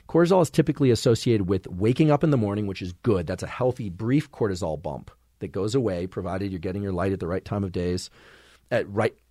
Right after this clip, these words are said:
correct times of day, like morning and, and evening. But you don't want cortisol chronically elevated. That's associated with all the bad stuff about stress. There's a very strong effect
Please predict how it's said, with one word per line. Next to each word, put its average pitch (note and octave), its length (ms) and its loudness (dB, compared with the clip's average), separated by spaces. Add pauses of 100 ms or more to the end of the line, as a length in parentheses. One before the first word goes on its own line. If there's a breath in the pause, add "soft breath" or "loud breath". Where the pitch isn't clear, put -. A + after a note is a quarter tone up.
(120)
correct A2+ 300 4
times A2 240 6
of G2 100 2
day, F#2 220 4
like F#2 220 0
morning F#2 320 2
and, F#2 280 2
and F#2+ 140 -2
evening. F2 340 -2 (560 soft breath)
But A2 280 4
you B2 100 2
don't D3+ 180 10
want C#3 180 6
cortisol A#2 380 4
chronically G2+ 460 0
elevated. E2 400 -2
That's A2 220 0
associated G#2+ 480 4
with F2+ 100 2
all E2+ 100 2
the E2 80 -4
bad F#2 440 0
stuff - 260 -4
about E2 280 -6
stress. - 420 -4 (840 soft breath)
There's A#2+ 200 6
a A2 260 8 (800)
very C#3 400 8
strong C#3 320 4
effect A#2+ 500 2